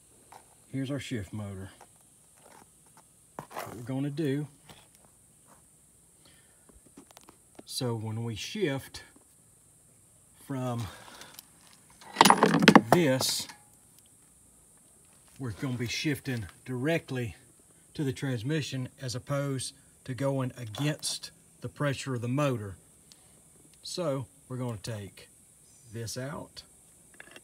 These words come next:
and we're gonna take this out, and we're gonna take that out. We could probably leave that in, but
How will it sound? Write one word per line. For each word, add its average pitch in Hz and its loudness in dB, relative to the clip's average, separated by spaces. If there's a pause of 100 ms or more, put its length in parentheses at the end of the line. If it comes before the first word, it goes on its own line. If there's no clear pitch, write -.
(1700)
and 101 -8
we're 101 -8
gonna 95 -8
take 95 -14 (1200)
this 101 -12
out, - -12 (2750)
and 131 -10
we're 131 -10
gonna 131 -6
take - -12 (920)
that 117 -10 (180)
out. 92 -16 (1080)
We 127 -12
could 101 -16
probably 160 -6
leave 135 -2
that 123 -2
in, 131 -2 (1400)
but 123 -6